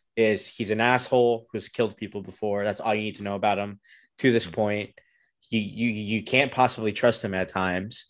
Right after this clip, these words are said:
Speaker 2: Mm-hmm.
Speaker 1: Um, and then, and, and then at the end of the movie, you find out that, yeah, you can't fucking trust him and that he's kind of a joke, right?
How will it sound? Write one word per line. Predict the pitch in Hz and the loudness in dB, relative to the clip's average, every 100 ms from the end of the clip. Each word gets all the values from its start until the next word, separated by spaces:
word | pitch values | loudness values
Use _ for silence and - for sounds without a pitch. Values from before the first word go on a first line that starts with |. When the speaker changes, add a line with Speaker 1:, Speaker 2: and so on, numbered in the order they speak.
| - | -20
Speaker 2:
Mm-hmm. | 92 78 _ - | -20 -20 _ 2
Speaker 1:
Um, | 110 101 92 85 - | 4 4 2 -4 2
and | 120 110 | 4 6
then, | 110 107 104 101 95 - _ _ - | 8 8 8 4 -2 -14 _ _ -4
and, | 120 120 | 2 2
and | 117 113 | 2 4
then | 113 | 6
at | 107 107 | 4 4
the | 113 | 2
end | 117 | 4
of | |
the | 110 | 2
movie, | 110 104 | 0 -2
you | 104 | -4
find | 107 107 101 | -2 0 4
out | 107 95 | 4 4
that, | 104 | 0
yeah, | 107 92 | 2 -2
you | 95 95 | -4 -4
can't | 113 - | -4 -2
fucking | - 113 113 | 0 0 -2
trust | - 92 - | -2 -2 0
him | 107 104 | -4 -2
and | 98 95 | -4 -4
that | 90 | -6
he's | - 95 - - | -4 -8 -8 -12
kind | - 95 | -4 -2
of | 107 | 0
a | 120 | 0
joke, | 120 156 151 - | 4 6 6 2
right? | 92 98 104 | -2 0 -2